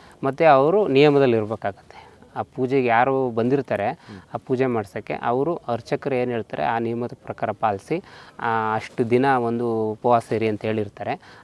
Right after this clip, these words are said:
Speaker 1: ಅದ್ರ ಪ್ರಕಾರ ನಿಯಮಗಳನ್ನ ಕೈಗೊಂಡ್ರೆ ಮುಂದೆ ಆ ತೀರೋಗಿರುವಂಥ ವ್ಯಕ್ತಿಯಿಂದ ಯಾವುದೇ ತೊಂದರೆಗಳಾಗಲ್ಲ. ಒಂದು ಮುನ್ನೆಚ್ಚರಿಕೆ, ಇದೇನು ಮೂಢನಂಬಿಕೆ ಅಂತಲ್ಲ, ಒಂದು ಇಲ್ಲಿನ ಪದ್ಧತಿ,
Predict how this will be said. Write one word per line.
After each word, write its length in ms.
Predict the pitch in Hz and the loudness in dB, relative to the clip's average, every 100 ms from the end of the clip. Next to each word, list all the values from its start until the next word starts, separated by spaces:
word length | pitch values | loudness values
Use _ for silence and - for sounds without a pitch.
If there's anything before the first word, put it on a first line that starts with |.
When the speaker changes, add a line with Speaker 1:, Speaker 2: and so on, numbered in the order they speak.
| - | -4
Speaker 1:
ಅದ್ರ 180 | 117 123 | -4 -4
ಪ್ರಕಾರ 440 | 120 113 127 123 | -4 -2 0 0
ನಿಯಮಗಳನ್ನ 540 | 123 120 120 117 113 110 | 0 -2 -2 -2 -4 -6
ಕೈಗೊಂಡ್ರೆ 540 | - 104 98 101 247 - - - | -10 -12 -10 -12 -14 -14 -14 0
ಮುಂದೆ 300 | 151 156 165 - | 2 2 0 -4
ಆ 520 | 135 123 120 117 110 107 | -4 -2 0 0 -2 -4
ತೀರೋಗಿರುವಂಥ 840 | - 131 135 131 123 120 120 120 | -2 0 2 0 -2 -2 -4 -4
ವ್ಯಕ್ತಿಯಿಂದ 500 | 110 113 - 135 110 | -6 -6 -4 -2 0
ಯಾವುದೇ 460 | 139 107 104 110 127 | -2 -2 -4 -2 -4
ತೊಂದರೆಗಳಾಗಲ್ಲ. 840 | - 104 101 113 123 104 98 98 127 - - - _ 131 | -6 -12 -10 -6 -6 -6 -8 -10 -10 -12 -20 -20 _ -2
ಒಂದು 580 | 147 175 170 147 127 120 | 0 2 2 2 0 0
ಮುನ್ನೆಚ್ಚರಿಕೆ, 720 | 156 170 139 127 110 - - _ _ _ - | 4 4 4 0 -6 -8 -20 _ _ _ -14
ಇದೇನು 400 | 120 127 135 135 | -6 -2 -2 -2
ಮೂಢನಂಬಿಕೆ 600 | 123 120 143 147 147 147 | 0 2 4 4 0 -2
ಅಂತಲ್ಲ, 320 | 123 107 110 220 - - - | -2 -2 -2 -2 -4 -20 -4
ಒಂದು 240 | 135 139 143 | -2 0 2
ಇಲ್ಲಿನ 320 | 143 147 143 - | 2 2 2 2
ಪದ್ಧತಿ, 580 | 131 123 127 - 156 | 2 4 2 2 -8